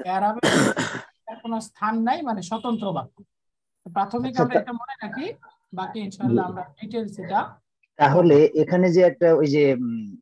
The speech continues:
Speaker 2: এ-, এখানে যে তারকিবটা করেছে, অর্থাৎ এই এখানে দেখছি জুমলাতুল আনআমতা সিলাতুল মাউসুলা লা মাহাল্লা লাহা। এই, এইটা একটু ওস্তাদ একটু, ওস্তাদ জি একটু বুঝিয়ে দিবেন।
Speaker 1: Correct।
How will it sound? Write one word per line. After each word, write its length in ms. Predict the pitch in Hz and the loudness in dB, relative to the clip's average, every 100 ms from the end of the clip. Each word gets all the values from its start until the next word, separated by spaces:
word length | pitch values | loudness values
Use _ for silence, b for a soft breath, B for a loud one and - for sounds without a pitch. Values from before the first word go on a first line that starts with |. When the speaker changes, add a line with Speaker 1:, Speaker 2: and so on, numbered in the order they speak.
| - | -10
Speaker 2:
এ-, 180 | 120 - | -8 -8
এখানে 280 | 131 139 139 | -8 -6 -6
যে 100 | 131 | -6
তারকিবটা 520 | 120 123 - 156 147 | -6 -6 -6 -6 -6
করেছে, 540 | - 123 127 - 104 - _ _ b b b b _ | -2 -4 -4 -6 -12 -12 _ _ b b b b _
অর্থাৎ 320 | - - 127 | -20 -10 -4
এই 140 | 120 123 | -2 -2
এখানে 420 | - 113 139 139 | -2 -2 0 0
দেখছি 400 | 139 - 139 113 | -2 -4 -6 -2
জুমলাতুল 840 | 139 143 147 143 - 156 151 151 - - | -2 0 2 0 -2 -4 -2 -6 -8 -12
আনআমতা 760 | 117 107 139 151 143 156 151 | -10 -6 -4 -4 -4 0 0
সিলাতুল 640 | 151 - 123 123 110 131 127 | 0 -8 -6 -4 -4 -6 -4
মাউসুলা 640 | 117 113 - 143 107 113 - _ - | -4 -6 -10 -8 -6 -6 -8 _ -8
লা 160 | 120 | -6
মাহাল্লা 460 | 117 117 131 131 120 | -4 -4 -4 -4 -4
লাহা। 380 | 95 95 92 85 _ _ _ _ _ _ _ 107 - _ | -6 -8 -10 -14 _ _ _ _ _ _ _ -8 -8 _
এই, 180 | 160 180 - _ | 0 0 0 _
এইটা 260 | 196 214 196 | -2 2 0
একটু 480 | 147 170 156 147 117 127 | 0 0 2 0 -2 -8
ওস্তাদ 260 | - 131 | -8 -8
একটু, 260 | 120 - 113 | -8 -8 -10
ওস্তাদ 220 | 120 123 | -8 -6
জি 100 | 117 | -6
একটু 160 | 113 110 | -6 -8
বুঝিয়ে 280 | 107 113 | -4 -4
দিবেন। 220 | 95 90 - | -4 -8 -8
Speaker 1:
Correct। 240 | 151 | -10